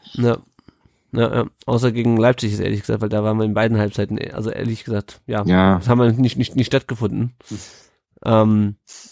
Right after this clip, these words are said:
Speaker 2: Ja.
Speaker 1: vor, vor allem offensiv. Scholinov kam dann noch in der achtundachtzigsten Minute für Koulibaly und damit ist auch dieses Spiel rum. Wir haben drei Kommentare, äh, bei Twitter dazu dem Spiel. Der Michael Heckner schreibt, „Kobel ist wahnsinnig gut, hoffe, wir können ihn noch mindestens eine Saison halten.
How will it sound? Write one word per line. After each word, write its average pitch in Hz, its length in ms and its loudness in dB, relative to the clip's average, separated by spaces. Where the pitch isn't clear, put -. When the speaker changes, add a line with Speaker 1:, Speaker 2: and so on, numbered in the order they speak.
Speaker 2:
Ja. 90 120 2
Speaker 1:
vor, - 220 -2
vor 104 120 0
allem 92 120 0
offensiv. 107 360 -2
Scholinov 147 480 4
kam 123 160 2
dann 120 80 2
noch 117 200 -4
in 117 100 -2
der 104 100 -2
achtundachtzigsten 110 640 -4
Minute 107 340 -2
für 113 460 -4
Koulibaly 113 640 -2
und 110 320 -6
damit 113 300 -4
ist 117 100 -10
auch 107 80 -4
dieses 151 240 -2
Spiel 139 160 0
rum. 139 240 2
Wir - 80 -8
haben 117 140 0
drei 120 260 0
Kommentare, 131 720 2
äh, 127 80 -4
bei 127 140 -2
Twitter 131 420 -2
dazu 123 260 -8
dem 131 120 -4
Spiel. 127 480 0
Der 113 100 2
Michael 120 340 2
Heckner 131 320 2
schreibt, 120 400 -6
„Kobel 135 280 2
ist 120 100 -4
wahnsinnig 117 380 0
gut, 151 320 -2
hoffe, 123 180 -4
wir 123 80 -2
können 120 240 2
ihn 120 80 2
noch 113 100 2
mindestens 117 360 -4
eine 113 200 0
Saison 110 340 -2
halten. 139 420 0